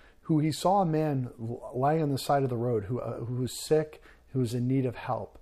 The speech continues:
And he went over to care for him, but people said, "Stay away from that man. He has covid."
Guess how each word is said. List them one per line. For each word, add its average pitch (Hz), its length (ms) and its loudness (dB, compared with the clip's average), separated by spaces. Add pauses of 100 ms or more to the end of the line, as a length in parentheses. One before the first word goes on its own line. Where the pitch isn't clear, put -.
(320)
And 135 80 2
he 139 60 6
went 185 200 6
over 208 180 4
to 151 120 2
care 175 280 0
for 127 220 -4
him, 107 220 -6
but 127 140 -4
people 170 300 -2
said, 131 360 0 (260)
"Stay - 300 2
away 156 260 6
from 151 160 -4
that 123 220 -2
man. 120 480 -4
He 127 100 -2
has 120 220 -2
covid." 151 480 -2